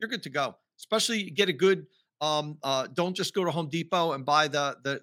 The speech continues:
the dollar ninety-nine o-, outlet. Go to an electrical supply house and buy, like, a ten dollar outlet,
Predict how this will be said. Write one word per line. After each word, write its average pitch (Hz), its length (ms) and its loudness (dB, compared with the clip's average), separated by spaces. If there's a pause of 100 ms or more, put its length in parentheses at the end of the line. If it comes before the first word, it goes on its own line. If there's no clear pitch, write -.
the 131 80 -4
dollar 147 380 2
ninety-nine 143 800 -4 (100)
o-, 131 60 0 (120)
outlet. 131 360 -2 (320)
Go 160 100 0
to 190 60 4
an 196 60 2
electrical 170 420 -2
supply 143 440 -2
house 160 320 0
and 123 80 -10
buy, 156 220 0
like, 139 240 -4
a 110 40 -10
ten 160 280 -6
dollar 131 320 0
outlet, 113 320 -4